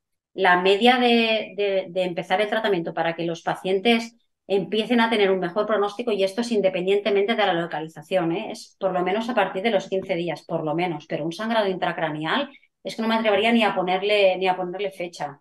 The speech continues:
Mm, ya, i-, incluso le repetiría al tac para ir viendo la lesión, pero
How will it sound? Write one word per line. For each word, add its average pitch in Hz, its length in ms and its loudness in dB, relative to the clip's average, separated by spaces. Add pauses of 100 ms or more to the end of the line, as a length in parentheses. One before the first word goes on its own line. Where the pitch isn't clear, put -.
(100)
Mm, 160 600 -2 (540)
ya, 185 260 2
i-, - 320 -6
incluso 202 280 2
le 202 100 8
repetiría 190 420 2
al 208 140 2
tac 202 200 2
para 214 200 4
ir 196 160 0
viendo 202 580 0
la 196 160 -2
lesión, 180 500 -6
pero 160 500 -6